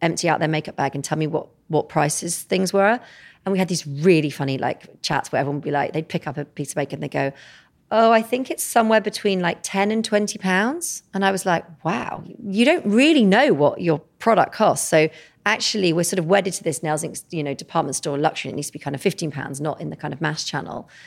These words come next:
Then you're like, "Does anyone know when they buy a Nails Inc nail polish, if you asked our top customers how much a Nails Inc nail polish is, do they actually know the answer to it?"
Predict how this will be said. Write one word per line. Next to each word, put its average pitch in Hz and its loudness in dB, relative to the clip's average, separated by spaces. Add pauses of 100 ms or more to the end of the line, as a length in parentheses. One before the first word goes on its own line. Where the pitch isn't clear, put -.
(220)
Then 202 -2
you're 202 4
like, 185 4 (260)
"Does 214 2
anyone 247 4
know 185 4
when 160 0
they 190 0
buy 226 4
a - 2
Nails 247 2
Inc 202 -2
nail 185 2
polish, 147 -8
if - -14
you 180 -2
asked 202 4
our 165 2
top - -6
customers 147 -8
how 151 -6
much - -6
a - -4
Nails 151 -4
Inc 151 -6
nail 147 -4
polish 160 -8
is, 147 -6
do - -6
they 156 4
actually 185 0
know 165 2
the 147 -2
answer 139 -2
to - -2
it?" - -6